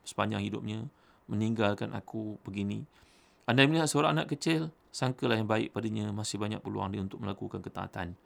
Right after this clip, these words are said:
Pendeknya, ringkasnya daripada peristiwa ini, kepentingan kita dalam hidup jangan putus asa daripada rahmat Allah. Jangan kita melabel-labelkan orang, menghukum secara zahir, padahal kita tidak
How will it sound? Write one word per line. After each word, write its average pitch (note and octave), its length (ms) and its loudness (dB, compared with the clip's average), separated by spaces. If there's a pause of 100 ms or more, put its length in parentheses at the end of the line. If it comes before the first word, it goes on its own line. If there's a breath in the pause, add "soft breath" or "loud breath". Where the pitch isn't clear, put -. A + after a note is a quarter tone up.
(640 loud breath)
Pendeknya, E3+ 640 6
ringkasnya D#3 560 4
daripada C#3+ 240 0
peristiwa E3 240 2
ini, A#3 240 0 (480 soft breath)
kepentingan A#2+ 560 2
kita B2 320 2
dalam A2+ 240 4
hidup A2+ 240 2
jangan A2 240 0
putus G#2 240 -4
asa G#2+ 240 0
daripada G2+ 320 0
rahmat G2+ 240 -4
Allah. G2+ 480 -4 (600 soft breath)
Jangan A2+ 320 2
kita A2 320 0
melabel-labelkan G#2+ 800 2
orang, G2+ 400 -2 (480 soft breath)
menghukum G#2+ 400 2
secara G#2 240 2
zahir, D3+ 480 6
padahal G#2 320 -4
kita - 240 -6
tidak - 160 -6